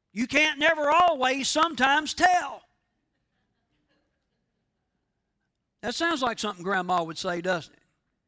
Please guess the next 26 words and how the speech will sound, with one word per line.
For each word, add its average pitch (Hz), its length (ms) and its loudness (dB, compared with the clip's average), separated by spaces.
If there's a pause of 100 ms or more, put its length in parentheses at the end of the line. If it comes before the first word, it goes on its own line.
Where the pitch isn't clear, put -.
(720)
"You 240 140 -2
can't 359 320 0
never 339 340 2
always 320 460 2
sometimes 277 720 -2
tell," 214 560 -4 (760)
which 254 280 -2
when 240 220 -4
being 233 340 -2
interpreted 208 800 -6
means 196 680 -10 (460)
anything 180 920 -6 (360)
could 175 580 -8 (420)
happen. 185 480 -12 (640)
Listen 196 320 -8
to 180 60 -12
this 170 220 -10
old 160 260 -10
preacher. - 440 -14 (640)
When 139 100 -20
you 220 160 -12
really 220 280 -8
learn 202 260 -10
how 196 180 -8
to 175 80 -12
pray, 208 540 -14